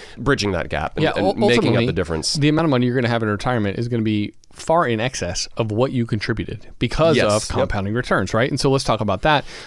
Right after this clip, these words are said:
Speaker 2: One of the m-, most practical ways to get to the point where you have enough in retirement is to stick money into those tax advantage retirement accounts. And, you know, most millionaires, Matt,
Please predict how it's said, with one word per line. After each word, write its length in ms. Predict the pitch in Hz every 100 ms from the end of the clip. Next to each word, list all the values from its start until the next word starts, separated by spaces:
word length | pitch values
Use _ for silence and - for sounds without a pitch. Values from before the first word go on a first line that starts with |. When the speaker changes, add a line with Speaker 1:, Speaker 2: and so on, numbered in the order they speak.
| -
Speaker 2:
One 120 | 135
of 60 | 135
the 320 | 123 117 110 110
m-, 120 | 113 -
most 260 | 120 -
practical 520 | - 156 - - 120
ways 440 | 113 131 82 98 - - - -
to 460 | - 131 120 117 113
get 200 | 107 135
to 80 | 131
the 80 | 113
point 380 | 147 117 104
where 320 | 127 120 117 127
you 220 | 117 110
have 460 | 117 113 107 104 -
enough 400 | 120 110 107 -
in 260 | 123 110 104
retirement 600 | 101 160 196 107 104 - - - - -
is 320 | 135 139 -
to 580 | - 120 110 110 110 110
stick 260 | - 143 131
money 220 | 110 107 117
into 560 | 110 110 - 101 101 113
those 240 | 104 113
tax 300 | - 107 -
advantage 320 | 98 90 -
retirement 420 | 135 202 226 117
accounts. 380 | 90 82 80 - - - - -
And, 420 | 131 127 120 104 -
you 100 | 135
know, 80 | 135
most 240 | 147 165
millionaires, 540 | 131 170 165 107 104 113
Matt, 340 | 95 131